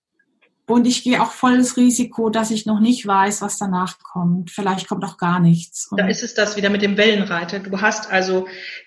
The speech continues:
Speaker 2: den, den Weg runter in diese, diese We-, Wellenbucht, also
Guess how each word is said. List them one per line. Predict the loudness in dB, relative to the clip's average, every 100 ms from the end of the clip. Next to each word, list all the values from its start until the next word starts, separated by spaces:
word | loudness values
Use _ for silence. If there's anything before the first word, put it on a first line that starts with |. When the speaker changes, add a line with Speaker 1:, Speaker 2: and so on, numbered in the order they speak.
| _
Speaker 2:
den, | -6 -2 -2 -2
den | -4 -4 -2
Weg | 0 0 -2
runter | -4 2 2 2 2 0
in | 0
diese, | -2 -4 -6 -10 -8
diese | -6 -6 -2
We-, | 0 2 2
Wellenbucht, | 4 4 2 -2 -2 -2 -4 -8
also | -6 -6